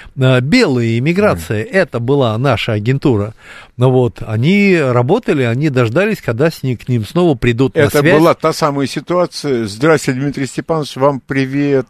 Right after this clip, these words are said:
Speaker 2: от Алисы.
Speaker 1: Так точно,
Speaker 2: М?
Speaker 1: так точно, да.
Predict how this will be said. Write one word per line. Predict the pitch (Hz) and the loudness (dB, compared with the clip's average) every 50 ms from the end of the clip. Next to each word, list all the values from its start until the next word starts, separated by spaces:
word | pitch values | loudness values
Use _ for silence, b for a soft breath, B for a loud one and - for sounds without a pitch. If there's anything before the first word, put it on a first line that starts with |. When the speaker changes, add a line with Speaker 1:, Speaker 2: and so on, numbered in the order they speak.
| - - | -10 -10
Speaker 2:
от | - 147 139 127 127 131 127 117 - _ - - | -4 -2 0 2 2 2 0 -2 -4 _ -6 -2
Алисы. | 165 151 170 202 196 - - - - - _ _ _ | 0 2 2 0 -2 -2 -6 -10 -12 -16 _ _ _
Speaker 1:
Так | - 165 165 - | -2 -2 -2 -2
точно, | - 131 107 92 - - 107 98 92 92 90 | -2 -4 -4 -4 -6 -10 -10 -8 -8 -6 -4
Speaker 2:
М? | 220 254 269 | -4 -2 0
Speaker 1:
так | 165 165 156 | 0 -2 -2
точно, | - - 117 104 - - 110 104 104 | -2 -4 -4 -4 -4 -8 -8 -6 -2
да. | 110 127 113 101 | 0 0 0 -2